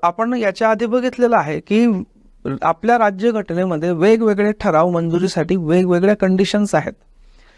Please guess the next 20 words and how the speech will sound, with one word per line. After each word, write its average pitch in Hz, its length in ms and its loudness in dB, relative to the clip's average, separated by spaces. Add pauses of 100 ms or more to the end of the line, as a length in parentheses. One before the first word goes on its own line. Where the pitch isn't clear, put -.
(500)
काही 208 200 0
ठिकाणी 226 540 0
ठराव 208 360 0
हा 196 300 0 (360)
विशेष 247 480 2
बहुमताने 196 880 0
म्हणजे 151 360 -4
स्पेशल 247 600 0
मेजॉरिटीने 208 600 2
मंजूर 190 340 -2
करावा 160 300 0
लागतो, - 440 -6 (420)
काही 208 220 0
ठिकाणी 220 560 -2 (260)
साधं 214 720 -2
बहुमत 220 500 0 (720)
म्हणजे 175 300 0
काय 247 280 2 (600)
की 302 320 0 (180)
नॉर्मल 190 720 2